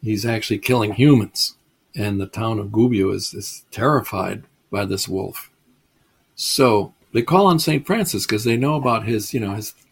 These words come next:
touch with nature. And Francis, uh, shows up and, um, he says, Where's this wolf? Uh, and he goes to meet with the wolf.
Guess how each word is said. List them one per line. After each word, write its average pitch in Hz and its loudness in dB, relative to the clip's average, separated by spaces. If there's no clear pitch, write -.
touch 165 -2
with 113 -2
nature. 151 -2
And 165 4
Francis, 180 2
uh, 139 4
shows 143 0
up 135 -2
and, 110 -4
um, 104 -8
he 127 -12
says, 113 -2
Where's 190 8
this 139 4
wolf? 98 0
Uh, 110 -2
and 120 -4
he 131 2
goes 127 2
to 104 -6
meet 127 0
with 101 -8
the - -14
wolf. - -14